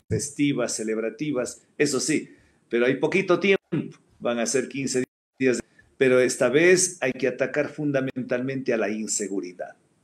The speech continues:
y al desempleo. Y para eso estamos ya trabajando con un equipo de expertos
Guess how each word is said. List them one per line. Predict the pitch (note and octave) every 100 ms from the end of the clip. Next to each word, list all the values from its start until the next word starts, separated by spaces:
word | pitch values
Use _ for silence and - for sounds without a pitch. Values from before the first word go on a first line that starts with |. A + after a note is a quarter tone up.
| -
y | D#3+ - -
al | A#2 G#2
desempleo. | G#2 - G2+ G2+ F#2 - _ _ -
Y | C#3
para | C3+ C3+
eso | D3 C#3+
estamos | C#3 C#3+ C#3+ C#3 - -
ya | B2 B2 C#3 C#3+
trabajando | C3 B2 A#2+ C3 C#3 C#3
con | C#3 A#2+
un | A2+
equipo | A2+ - B2+ C#3+ C#3+ C#3+ - _ _ _ _ _ _ _ -
de | G#2+
expertos | A#2 - - F3 C#3+ C#3+ C#3 -